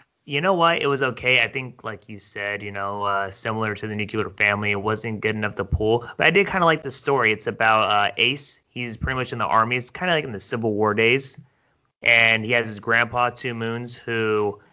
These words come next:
kinda has him seeing, like, visions, kinda see, like, he's, like, hallucinating, to be honest. And then, uh, kinda towards the end, they have, like, a little battle, uh, with the Republican, uh, group.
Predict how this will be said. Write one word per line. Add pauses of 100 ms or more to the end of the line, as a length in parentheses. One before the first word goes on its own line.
(240)
kinda
has
him
seeing,
like,
visions,
kinda
see,
like,
he's,
like,
hallucinating,
to
be
honest. (320)
And
then,
uh,
kinda
towards
the
end,
they
have,
like,
a
little
battle, (460)
uh,
with
the
Republican,
uh,
group.